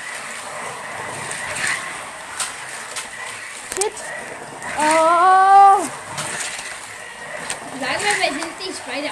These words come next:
Speaker 2: Audis.
Speaker 1: Ja, aber beide sind
Speaker 2: Welches
Speaker 1: Audis.
Speaker 2: Auto bist du aber, bitte? Sa-, sag mal eine, eine Marke einfach.
Speaker 1: Audi, also Audi ist doch
Speaker 2: Also
Speaker 1: eine
Speaker 2: du bist
Speaker 1: meiner
Speaker 2: Audi, ich sag,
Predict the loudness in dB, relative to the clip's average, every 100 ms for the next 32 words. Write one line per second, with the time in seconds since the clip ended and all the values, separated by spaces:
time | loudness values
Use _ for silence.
0 | -6 -6 -6 -6 -6 -6 -8 -10 -12 -12
1 | -12 -12 -12 -10 -6 -4 -4 -2 -2 -2
2 | -2 -2 -2 -2 -4 -4 -4 -4 -6 -6
3 | -8 -10 -8 -6 -6 -6 -6 -8 -8 -10
4 | -10 -8 -8 -8 -8 -8 -8 -4 -2 -2
5 | -2 -2 -4 -2 0 0 0 0 -2 -4
6 | -4 -4 -4 -4 -6 -6 -8 -8 -8 -8
7 | -8 -10 -6 0 2 2 0 -2 -2 0
8 | 0 2 4 4 2 2 0 0 -2 -6
9 | -12 -10 -6 -2 0 0 0 0 0 0
10 | 0 -2 -4 -4 -4